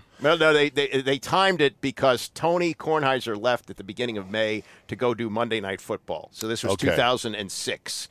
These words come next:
Speaker 2: All right.
Speaker 1: So that created the window that we moved into. We Tony's
Speaker 2: Got
Speaker 1: old
Speaker 2: it.
Speaker 1: spot in the morning.
Speaker 2: Right.
Speaker 1: And so that they thought, "Boom, boom, boom, this will be great, and we'll put Thompson in the afternoon." And so, yeah, so this is May. So now we're getting to, like,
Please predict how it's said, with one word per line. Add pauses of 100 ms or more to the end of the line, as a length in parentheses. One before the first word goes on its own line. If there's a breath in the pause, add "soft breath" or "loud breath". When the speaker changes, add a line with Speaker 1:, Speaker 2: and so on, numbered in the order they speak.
Speaker 2:
All
right.
Speaker 1:
So
that
created
the
window
that
we
moved
into.
We
Tony's
Speaker 2:
Got
Speaker 1:
old
Speaker 2:
it.
Speaker 1:
spot
in
the
morning. (140)
Speaker 2:
Right.
Speaker 1:
And
so
that
they
thought, (100)
"Boom,
boom,
boom,
this
will
be
great,
and
we'll
put
Thompson
in
the
afternoon."
And
so,
yeah,
so
this
is
May. (300 soft breath)
So
now
we're
getting
to,
like,